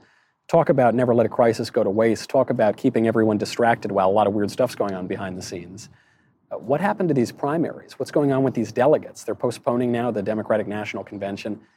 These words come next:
It could be anybody's game. And if you saw a candidate like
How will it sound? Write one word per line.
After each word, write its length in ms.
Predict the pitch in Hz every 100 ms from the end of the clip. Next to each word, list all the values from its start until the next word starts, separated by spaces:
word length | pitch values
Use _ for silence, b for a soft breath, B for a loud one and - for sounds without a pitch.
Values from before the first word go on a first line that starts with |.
| b _
It 120 | 226
could 100 | 220
be 140 | 190
anybody's 500 | 135 135 120 110 101
game. 460 | - 113 110 95 - -
And 280 | 104 101 101
if 160 | 95 -
you 60 |
saw 300 | 107 127 127
a 40 | 147
candidate 560 | - 160 185 151 123
like 300 | 120 110 110